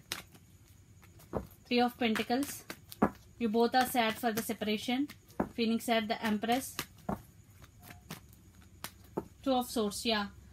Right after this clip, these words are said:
I think you both are at some crossroads, not making any decision. You both have to work on this relationship to take this relationship to next level. Partnership. There is no partnership between both of you.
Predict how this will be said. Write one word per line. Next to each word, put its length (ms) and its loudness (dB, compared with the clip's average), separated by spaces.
I 120 4
think 160 6
you 100 6
both 260 4
are 300 4
at 160 0
some 180 2
crossroads, 600 0
not 240 0
making 400 2
any 220 2
decision. 600 0
You 140 2
both 220 4
have 260 2
to 80 2
work 240 4
on 100 2
this 160 0
relationship 600 0
to 100 2
take 220 4
this 140 -2
relationship 500 2
to 80 0
next 280 -2
level. 260 2
Partnership. 540 0
There 140 4
is 140 0
no 120 0
partnership 480 0
between 260 0
both 220 0
of 180 -2
you. 140 -6